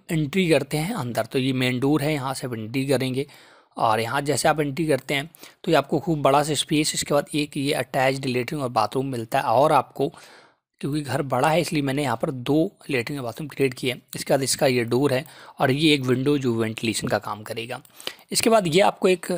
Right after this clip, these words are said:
गेस्ट रूम मिल जाता है, देख पा रहे हैं गेस्ट रूम के लिए फ्रंट से मैंने डोर नहीं दिया, फ्रंट से एक बड़ा सा विंडो है और साइड से एक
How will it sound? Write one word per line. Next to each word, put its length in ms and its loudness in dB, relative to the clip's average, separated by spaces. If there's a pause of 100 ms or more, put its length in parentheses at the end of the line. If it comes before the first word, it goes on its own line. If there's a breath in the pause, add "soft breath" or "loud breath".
(320)
गेस्ट 280 -2
रूम 180 -2
मिल 160 2
जाता 260 2
है, 60 2
देख 240 -2
पा 140 4
रहे 120 -4
हैं 100 -6
गेस्ट 240 -2
रूम 140 0
के 100 -4
लिए 160 -2
फ्रंट 320 -2
से 140 -2
मैंने 200 0
डोर 220 2
नहीं 180 -6
दिया, 180 4
फ्रंट 260 -4
से 140 -2
एक 120 -4
बड़ा 200 2
सा 140 -2
विंडो 360 0
है 200 2 (680 loud breath)
और 220 4
साइड 320 4
से 140 2
एक 200 -2